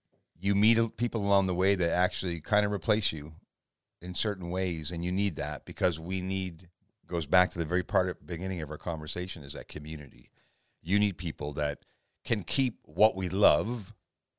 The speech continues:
so great about our community moving in a good direction.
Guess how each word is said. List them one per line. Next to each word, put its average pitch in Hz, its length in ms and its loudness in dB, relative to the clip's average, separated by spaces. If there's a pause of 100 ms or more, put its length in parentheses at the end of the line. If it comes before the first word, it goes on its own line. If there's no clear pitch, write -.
(320)
so - 220 2
great 101 260 4
about 87 220 2
our 78 100 2
community 82 640 -4 (180)
moving 104 520 2
in 92 100 -2
a 87 80 -2
good 82 240 -2
direction. 71 580 -4